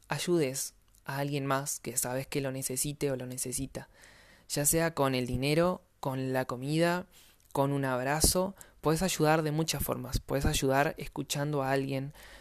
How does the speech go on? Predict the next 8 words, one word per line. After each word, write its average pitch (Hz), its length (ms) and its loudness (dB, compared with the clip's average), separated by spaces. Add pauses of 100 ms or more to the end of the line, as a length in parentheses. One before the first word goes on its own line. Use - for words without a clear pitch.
(140)
puedes 135 200 6
ayudar 131 440 4
dándole 131 320 -2
un 120 120 -8
abrazo 135 420 4
a 123 100 4
alguien, 123 380 -4 (640)
eh, 120 460 -4